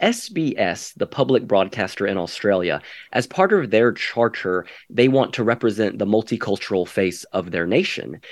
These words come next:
So they made a big play to get in Eurovision to show the world how diverse Australia is.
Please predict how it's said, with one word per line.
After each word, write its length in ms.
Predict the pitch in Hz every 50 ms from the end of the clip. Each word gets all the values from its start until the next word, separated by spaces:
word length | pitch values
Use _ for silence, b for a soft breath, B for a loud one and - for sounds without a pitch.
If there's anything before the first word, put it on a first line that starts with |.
| B B B
So 220 | - - 113 113 -
they 280 | 131 113 139 156 185 196
made 200 | 185 156 139 120
a 60 | 107
big 380 | 101 98 - 170 170 160 127 -
play 400 | - - 120 113 113 113 110 104
to 140 | - 110
get 360 | 101 92 - 110 117 110 - -
in 180 | - 104 104 101
Eurovision 680 | 95 98 98 98 95 90 87 87 87 87 92 90 92 85 B B B B -
to 100 | - 107
show 440 | - - - - - 156 156 165 160
the 120 | 139 131
world 440 | 117 101 104 104 104 101 98 92 90 -
how 220 | - - 107 107
diverse 500 | 104 104 101 98 87 101 104 104 - -
Australia 520 | 90 90 - - 113 104 98 92 90 78 -
is. 460 | - 90 104 123 156 202 247 - -